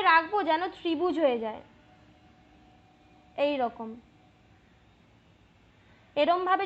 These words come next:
যদি মুড়ে নিই, তাহলে কিন্তু ত্রিভুজ হয়ে যাবে। আর এটাকে আমরা কি করব, এইখান থেকে কিন্তু কাপড়টাকে কেটে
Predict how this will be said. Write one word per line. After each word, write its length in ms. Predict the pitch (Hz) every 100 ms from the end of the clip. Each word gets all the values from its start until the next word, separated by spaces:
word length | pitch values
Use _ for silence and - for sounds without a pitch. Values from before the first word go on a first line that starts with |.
| 381
যদি 120 | 392 349
মুড়ে 180 | 339 359
নিই, 80 | 453 440
তাহলে 180 | 330 330
কিন্তু 180 | 339 392 -
ত্রিভুজ 320 | 349 320 320 381
হয়ে 140 | 381 381
যাবে। 200 | 370 523 - - - - - -
আর 60 | 277 294
এটাকে 260 | 294 339 370 359
আমরা 140 | 370 370
কি 80 | 349 381
করব, 200 | 370 403 466 523 - - _ _ - - - _ - - - _ - _ - 285
এইখান 260 | 294 359 359
থেকে 120 | 359 381
কিন্তু 160 | 370 403 392
কাপড়টাকে 440 | 302 320 - 339 339
কেটে 200 | 285